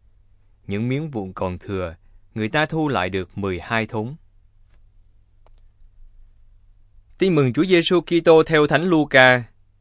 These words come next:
Khi đã tới ngày Đức Giêsu được rước lên trời, người nhất quyết đi lên Jerusalem. Người sai mấy sứ giả đi trước. Họ lên đường và vào một làng người Samari để chuẩn bị cho người đến. Nhưng dân làng không đón tiếp người,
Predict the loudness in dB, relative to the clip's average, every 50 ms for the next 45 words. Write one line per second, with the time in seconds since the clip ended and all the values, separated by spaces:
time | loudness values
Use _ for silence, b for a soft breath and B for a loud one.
0 | _ -20 _ _ -20 -20 -20 -20 _ _ -20 _ _ -4 -2 0 2 2 0 2
1 | 2 2 2 2 0 0 0 0 -2 -4 -6 -2 -2 -2 -2 0 0 0 0 0
2 | 0 -4 -6 -4 -4 -4 -4 -2 -2 -2 -2 -4 -4 -2 -2 -2 -2 -2 -6 -10
3 | -16 _ _ _ -20 _ _ _ -4 -2 0 0 0 0 -2 -4 _ -6 -6 -6
4 | -2 0 0 2 2 2 0 0 0 0 2 2 2 2 0 -2 -2 0 2 2
5 | 2 4 2 2 0 -2 -4 -10 _ -20 _ _ -20 -20 _ _ _ _ -20 _
6 | _ _ _ -4 -4 -4 -4 -2 -2 0 0 2 2 0 -2 -2 -2 -4 -4 -2
7 | -2 -2 -2 -2 -2 -4 -4 -4 -4 -4 -4 -4 -4 -6 _ _ _ -20 _ _
8 | -20 -20 _ _ _ -8 -2 0 0 2 2 0 0 0 0 0 2 2 0 0
9 | -4 -10 -16 _ 0 2 2 4 4 4 2 2 2 0 -2 -4 -4 -2 0 0
10 | 0 0 -2 -4 -4 -4 -4 -6 -4 -4 -4 -2 -2 -2 -4 -2 -2 -4 -4 -2
11 | -4 -4 -6 -4 -6 -8 -8 -6 -4 -4 -4 -4 -6 -4 -4 -4 -4 -4 -6 -6
12 | -6 -6 -6 -6 -6 -6 -10 -14 _ _ -20 _ _ _ _ _ _ _ -20 -20
13 | _ _ _ _ _ -14 _ -4 -4 -2 0 0 0 0 0 0 -2 -2 -2 -4
14 | -4 -4 -2 -2 -2 -4 -4 -4 -6 -6 -6 -8 -8 -8 -6 -8 -8 -10